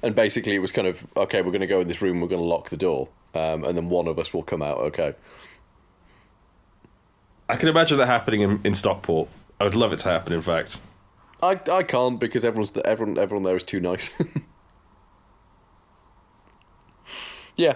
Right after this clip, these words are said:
Speaker 2: I'm
Speaker 1: so it's,
Speaker 2: desperately
Speaker 1: it was
Speaker 2: trying to find it. Yo, Yo, Yoji Anjo, by the way.
Speaker 1: Yoji Anjo, oh, right, okay. Well, I don't know who that is.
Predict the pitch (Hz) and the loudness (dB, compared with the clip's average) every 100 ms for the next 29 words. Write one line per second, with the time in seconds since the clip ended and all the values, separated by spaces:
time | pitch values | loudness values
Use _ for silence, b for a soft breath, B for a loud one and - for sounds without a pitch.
0 | - - 214 208 202 190 185 135 98 101 | 0 2 4 4 4 2 4 2 2 2
1 | 98 92 B B 123 143 156 139 156 165 | 0 -2 B B 4 6 6 6 6 6
2 | 147 135 113 104 90 87 85 - 87 85 | 6 6 6 4 4 2 0 0 0 2
3 | 82 87 - - _ _ _ _ _ - | 0 -2 -10 -20 _ _ _ _ _ -6
4 | 120 107 98 90 90 80 85 80 - 69 | 0 2 2 0 0 0 0 -2 -2 -8
5 | - - 78 69 71 76 78 78 76 71 | -8 -6 -4 -2 -2 -2 -4 -2 -2 -2
6 | 78 | -4